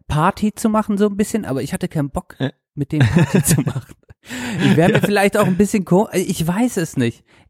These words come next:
Speaker 1: Ich weiß es nicht, aber ich war sehr spießig im Kopf in dem Moment. Sehr,
Speaker 2: Ja.
Speaker 1: sehr
Speaker 2: Mhm.
Speaker 1: gefangen irgendwie. Ich konnte nur am Kicker, konnte ich ein bisschen und dann
Speaker 2: Diese Ge-, Ki-, Kicker hatten die auch. Ah, das ist natürlich, also es klingt nach einer sehr guten Party, das muss man,
Speaker 1: Kick-,
Speaker 2: muss
Speaker 1: ja,
Speaker 2: man so sagen.
Speaker 1: ey.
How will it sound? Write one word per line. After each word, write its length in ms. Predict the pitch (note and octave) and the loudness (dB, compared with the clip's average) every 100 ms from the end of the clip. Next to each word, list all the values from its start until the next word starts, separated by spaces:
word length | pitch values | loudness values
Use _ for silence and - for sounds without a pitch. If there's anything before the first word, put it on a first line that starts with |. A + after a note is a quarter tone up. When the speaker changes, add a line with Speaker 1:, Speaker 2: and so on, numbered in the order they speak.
| - | 0
Speaker 1:
Ich 240 | C#3+ - | 0 2
weiß 300 | B2+ C3 C#3 | 2 4 2
es 120 | D3 | 0
nicht, 220 | C3+ C3 - | 2 2 2
aber 240 | A#2 A#2+ | 2 0
ich 120 | B2 | 0
war 200 | B2+ C3 C3+ | 0 0 0
sehr 280 | A#2 D3 | 2 2
spießig 480 | D#3+ - D#3+ D3 B2+ | 0 0 0 0 -2
im 140 | A2 G#2+ | -2 -4
Kopf 300 | - - - | -4 -6 -4
in 100 | G#2 | -4
dem 100 | G2+ | -2
Moment. 400 | G#2 G#2 G2+ - | -2 -2 -4 0
Sehr, 400 | B2 B2+ C#3+ C#3 - | 4 4 2 -2 -2
Speaker 2:
Ja. 160 | D3 D3 | -2 0
Speaker 1:
sehr 260 | B2+ B2 C3+ | 2 2 4
Speaker 2:
Mhm. 40 | C3+ | 4
Speaker 1:
gefangen 480 | G#2+ A#2+ A#2 G2+ | 4 4 2 -2
irgendwie. 420 | - G#2 G#2 G#2 G2+ | -2 -2 0 -2 -2
Ich 160 | - | -2
konnte 260 | - C#3 C3 | 0 2 4
nur 160 | D#3+ | 4
am 140 | F3 E3 | 4 0
Kicker, 400 | F#3 F3 F#3 E3+ | 0 0 0 -2
konnte 320 | - D#3+ D3+ | 0 0 0
ich 80 | D3 | -4
ein 120 | D#3 | 0
bisschen 480 | D3+ - D#3 D3+ D3 - - - - - - | 0 2 0 0 -4 -14 -20 -20 -20 -20 -4
und 180 | C3 C3+ | 0 2
dann 120 | B2+ | 4
Speaker 2:
Diese 120 | C3 | 4
Ge-, 140 | A#2+ A#2 | 4 2
Ki-, 180 | - - _ _ | -2 -10 _ _
Kicker 260 | - D#3 D#3 | -2 2 2
hatten 160 | D#3+ E3 | 4 4
die 120 | D3 | 4
auch. 280 | - F#2 - | 2 -4 -4
Ah, 180 | G#2 - | -6 -6
das 120 | - | -2
ist 80 | B2 | 0
natürlich, 380 | B2+ E3+ E3 | 4 4 4
also 200 | C3 B2+ | 4 2
es 80 | G#2+ | 2
klingt 260 | - C3 G3 | 0 -2 0
nach 100 | D3+ | 0
einer 140 | D3 | 2
sehr 140 | B2+ C3 | 2 2
guten 220 | D3 - | -2 -8
Party, 300 | G2 - G2 | -6 -6 -8
das 180 | - A2+ | -8 -4
muss 100 | A2+ | 0
man, 120 | B2 | 2
Speaker 1:
Kick-, 200 | C3 A2+ A2+ | 2 2 2
Speaker 2:
muss 80 | A2+ | 4
Speaker 1:
ja, 120 | A#2+ | 4
Speaker 2:
man 80 | A2 | 2
so 60 | |
sagen. 100 | A2 | 2
Speaker 1:
ey. 160 | G#2+ G#2 | 0 0